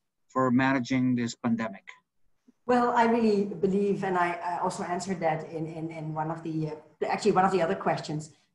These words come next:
Speaker 2: uh, but, uh, but this has been, uh, you know, the,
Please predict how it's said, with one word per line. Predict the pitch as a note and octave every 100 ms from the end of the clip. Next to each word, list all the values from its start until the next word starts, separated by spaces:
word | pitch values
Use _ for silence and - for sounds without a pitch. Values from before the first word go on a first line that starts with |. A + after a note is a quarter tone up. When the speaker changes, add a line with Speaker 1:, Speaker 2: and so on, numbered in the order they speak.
| _
Speaker 2:
uh, | F3+ E3+ E3 -
but, | F#3 -
uh, | F3+ F3 -
but | G3 F#3+ -
this | G#3+ G#3+
has | A3+
been, | G#3+ F#3+ F#3+ -
uh, | E3 D#3+ - -
you |
know, | D#3+ D3+ - -
the, | E3 D#3